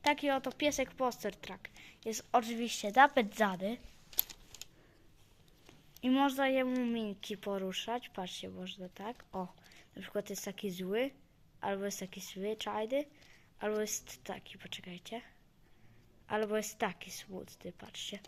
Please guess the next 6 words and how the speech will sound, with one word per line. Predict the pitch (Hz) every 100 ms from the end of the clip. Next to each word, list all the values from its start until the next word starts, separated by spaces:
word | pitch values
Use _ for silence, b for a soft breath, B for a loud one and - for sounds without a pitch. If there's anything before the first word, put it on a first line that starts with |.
| B B B -
Mm, | 494 466 415 427 - 466 415
mm. | 359 349 349 381 - - - -
Ja | 277
zrobię | 285 269 262
ją | 254 240
taką | 240 226 226